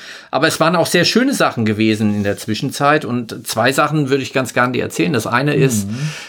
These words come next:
Speaker 1: äh, dass wir tatsächlich im Staatstheater in Kassel waren am ersten Mai. Wir waren
Speaker 2: Mhm.
Speaker 1: eingeladen, äh, Fasten Ramadan heißt die, äh,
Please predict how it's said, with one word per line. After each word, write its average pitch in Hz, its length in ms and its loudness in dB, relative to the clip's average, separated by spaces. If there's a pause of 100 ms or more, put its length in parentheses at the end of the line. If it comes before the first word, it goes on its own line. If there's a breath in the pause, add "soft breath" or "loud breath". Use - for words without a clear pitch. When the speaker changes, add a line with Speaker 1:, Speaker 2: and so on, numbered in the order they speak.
(120 loud breath)
Speaker 1:
äh, 127 220 2
dass 123 220 0
wir 127 120 4
tatsächlich 127 680 0
im 117 300 2
Staatstheater 117 840 0
in 104 140 0
Kassel 151 420 0
waren 156 200 2
am 143 140 -2
ersten 143 380 -2
Mai. 156 300 2
Wir 120 160 0
waren 113 160 2
Speaker 2:
Mhm. 95 80 -2
Speaker 1:
eingeladen, 143 880 2
äh, 113 300 -2
Fasten - 580 -2
Ramadan 160 880 2
heißt 135 360 -2
die, 127 360 0 (560 loud breath)
äh, 110 180 0